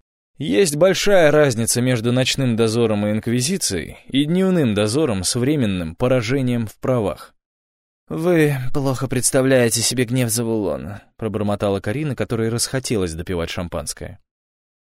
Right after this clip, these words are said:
«К счастью, мы также плохо представляем себе суд инквизиции с последующим развоплощением», подхватил Саша. «По городу ходит искажённый сумраком труп убийцы и насильника.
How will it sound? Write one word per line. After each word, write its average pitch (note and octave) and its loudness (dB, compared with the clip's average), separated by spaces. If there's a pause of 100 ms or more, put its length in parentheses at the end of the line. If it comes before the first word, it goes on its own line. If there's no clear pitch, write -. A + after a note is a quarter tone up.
(300)
«К - -12
счастью, G#3 2
мы D#3 0
также D3 0
плохо F3 2
представляем D#3 2
себе C#3+ 0
суд C#3+ 0
инквизиции C#3 0
с - -6
последующим C3+ 0
развоплощением», B2 -2 (240)
подхватил F#2+ -4
Саша. E2+ -8 (540)
«По A#2+ 0
городу A#2 2
ходит D#3 -2 (120)
искажённый C3 -2
сумраком B2+ -2
труп B2+ -2
убийцы A#2 -2
и A2 0
насильника. F#2 -6